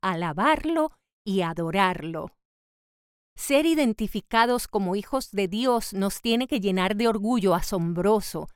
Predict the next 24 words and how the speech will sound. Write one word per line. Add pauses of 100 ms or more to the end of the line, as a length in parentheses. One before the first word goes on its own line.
(220)
de
una
humildad
sin
igual
y
de
un
gozo
interminable. (760)
Es
la
razón
por
la
que
llegamos
a
sentir
esa
paz
que
sobrepasa
entendimiento,